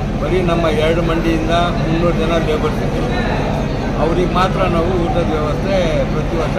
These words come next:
ಮಾಡ್ಕೊಂಡು ಬರ್ತಾಯಿದ್ವಿ, ಪ್ರತಿ ವರ್ಷ. ಆದರೆ ಹೋದ ವರ್ಷ ಕೆಲವು ಬೇರೆ ಮಂಡಿ ಕೂಲಿ ಕಾರ್ಮಿಕರು ಎಲ್ಲ ಇಲ್ಲಿ ಬಂದು ಒಂಥರ ನಮಗೂ ಬೇಸರ ಆಯಿತು.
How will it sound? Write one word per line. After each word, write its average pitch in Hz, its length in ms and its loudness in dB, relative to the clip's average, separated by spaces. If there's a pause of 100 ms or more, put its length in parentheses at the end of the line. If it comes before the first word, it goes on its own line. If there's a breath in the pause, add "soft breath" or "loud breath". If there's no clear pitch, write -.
(120)
ಮಾಡ್ಕೊಂಡು 143 380 0
ಬರ್ತಾಯಿದ್ವಿ, - 440 0 (640)
ಪ್ರತಿ 170 300 -2
ವರ್ಷ. - 160 0 (1300)
ಆದರೆ 180 260 2 (380)
ಹೋದ 190 160 2 (100)
ವರ್ಷ 175 160 0 (220)
ಕೆಲವು 165 300 0 (680)
ಬೇರೆ 175 180 4 (100)
ಮಂಡಿ 170 240 2 (420)
ಕೂಲಿ 170 340 0
ಕಾರ್ಮಿಕರು 156 440 0 (100)
ಎಲ್ಲ 156 120 2 (120)
ಇಲ್ಲಿ - 240 -2
ಬಂದು 160 300 0 (1300)
ಒಂಥರ 185 220 0 (180)
ನಮಗೂ 180 220 0 (100)
ಬೇಸರ 180 360 4
ಆಯಿತು. - 300 0